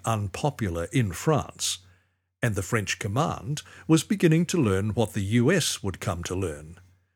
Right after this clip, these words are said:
Victory was impossible. By April of nineteen fifty-three, General Navarre would tell the French government that the best they could hope for was a stalemate. Yet the war ground on.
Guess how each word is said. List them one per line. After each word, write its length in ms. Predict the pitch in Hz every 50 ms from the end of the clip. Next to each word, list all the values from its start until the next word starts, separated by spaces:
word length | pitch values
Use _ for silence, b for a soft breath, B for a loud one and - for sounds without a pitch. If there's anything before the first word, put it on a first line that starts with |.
| _ _ -
Victory 540 | 131 175 - - - 117 107 101 98 90 - - _ _ _ _
was 220 | - 117 117 104 135
impossible. 720 | 139 139 139 - 160 143 - - 85 - - - - - - _ _ _ _ _ _ _ _ _ _ _ _ -
By 220 | 95 90 87 87
April 420 | 104 131 131 - - 110 90 87 95
of 120 | 104 110
nineteen 360 | 101 101 104 98 - 113 104
fifty-three, 880 | - - - - - 85 - - - 175 180 139 92 80 98 123 127 B B B B B B B B
General 380 | - 104 135 156 160 139 120 110
Navarre 640 | 104 101 98 101 160 175 123 82 78 85 98 131 131
would 260 | 107 117 113 98 -
tell 220 | - - 175 202
the 80 | 185 131
French 400 | - - - 139 123 107 - -
government 500 | 131 127 117 117 92 85 92 110 - -
that 160 | 117 101 -
the 80 | - 90
best 340 | 90 - 120 104 - - -
they 140 | 98 95
could 180 | - - 92 -
hope 240 | - 151 180 185 -
for 300 | - - 92 82 101 117
was 220 | 104 107 113 104
a 40 | 123
stalemate. 720 | - - - 226 233 196 120 101 85 76 - - - - B B B B B B B B B B B B -
Yet 300 | 127 160 196 - - - - _
the 100 | - 110
war 460 | 95 95 110 113 113 120 127 127 139
ground 400 | 113 113 113 101 95 101 101 95
on. 440 | 110 98 78 73 76 76 76 76